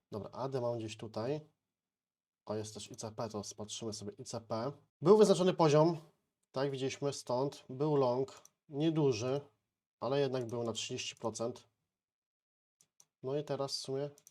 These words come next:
przy dalszym ruchu spadkowym okolice jedenaście pięćdziesiąt. Dobra, i tak. ada, gdzieś ona tutaj jest. Dajcie znać, czy stejkujecie gdzieś adę i jeżeli tak, to gdzie?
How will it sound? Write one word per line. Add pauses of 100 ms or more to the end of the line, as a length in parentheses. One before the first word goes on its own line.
(120)
przy
dalszym
ruchu
spadkowym
okolice (140)
jedenaście (120)
pięćdziesiąt. (1300)
Dobra, (160)
i
tak. (560)
ada,
gdzieś
ona
tutaj
jest. (680)
Dajcie
znać,
czy
stejkujecie
gdzieś
adę
i
jeżeli
tak,
to
gdzie?